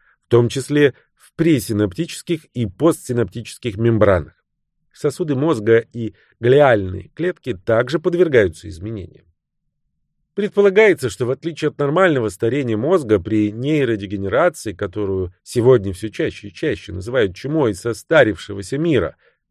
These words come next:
образование новых нейронов в этой области резко уменьшается по мере развития заболевания.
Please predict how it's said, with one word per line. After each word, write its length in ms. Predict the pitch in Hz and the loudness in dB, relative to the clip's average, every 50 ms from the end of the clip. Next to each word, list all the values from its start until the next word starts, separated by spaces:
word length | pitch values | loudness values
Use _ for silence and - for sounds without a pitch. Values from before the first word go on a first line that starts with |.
| _ _ - | _ _ -8
образование 640 | - 85 80 95 104 92 107 113 110 113 107 110 107 | -6 -4 -2 -2 0 2 4 4 4 4 4 2 2
новых 400 | 110 120 120 107 107 101 - - | 2 2 2 2 0 -2 -4 -6
нейронов 480 | 104 101 98 95 107 120 120 127 113 - | -6 -4 -2 0 0 0 -2 -4 -6 -8
в 40 | |
этой 180 | 139 120 - 135 | -8 -4 -4 -4
области 360 | 131 127 123 123 - - - | -4 -2 -4 -6 -8 -6 -6
резко 380 | 127 123 151 165 143 - - 117 | -4 -2 -2 -2 -2 -4 -6 -8
уменьшается 640 | 104 98 95 90 - - 147 156 147 123 - - 98 | -8 -6 -8 -8 -6 -4 -2 -2 -2 -4 -6 -10 -12
по 120 | - 90 | -8 -4
мере 300 | 87 95 110 113 107 107 | 0 2 2 4 4 2
развития 480 | 92 98 87 82 85 104 104 - 98 95 | 2 0 -2 -4 -6 -10 -8 -6 -6 -6
заболевания. 680 | 85 90 80 87 82 76 76 95 101 92 80 73 - | -4 -4 -6 -6 -6 -4 -4 -4 -4 -4 -6 -10 -16